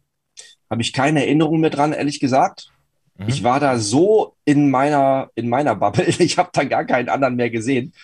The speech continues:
Speaker 1: Ich glaub, ich hab auch nur auf den Boden geguckt, das kann sein. Ich
Speaker 2: Mhm.
Speaker 1: weiß es nicht, ob ich da überhaupt jemanden gesehen hab. Nee, also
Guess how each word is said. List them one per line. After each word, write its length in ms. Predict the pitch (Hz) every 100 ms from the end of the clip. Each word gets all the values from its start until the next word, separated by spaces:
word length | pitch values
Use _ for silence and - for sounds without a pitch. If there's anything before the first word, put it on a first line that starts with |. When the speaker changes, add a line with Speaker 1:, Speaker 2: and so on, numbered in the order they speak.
| - _ _
Speaker 1:
Ich 100 | -
glaub, 160 | - 165
ich 80 | 160
hab 100 | -
auch 140 | 143
nur 80 | 135
auf 80 | 117
den 100 | 110
Boden 240 | 117 98
geguckt, 280 | - - -
das 120 | 82
kann 160 | - 92
sein. 280 | 85 62 - -
Ich 140 | 69
Speaker 2:
Mhm. 40 |
Speaker 1:
weiß 180 | 104 117
es 100 | 95
nicht, 240 | 113 113 -
ob 100 | 98
ich 60 |
da 80 | 101
überhaupt 260 | 92 98 95
jemanden 200 | 92 92
gesehen 140 | 90
hab. 280 | - - -
Nee, 100 | 139
also 240 | 127 127